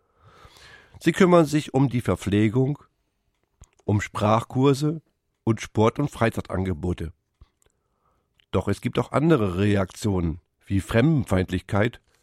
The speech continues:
Nationalismus und Rassismus.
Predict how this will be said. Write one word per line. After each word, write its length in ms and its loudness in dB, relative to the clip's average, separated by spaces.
Nationalismus 1080 2
und 240 2
Rassismus. 720 -4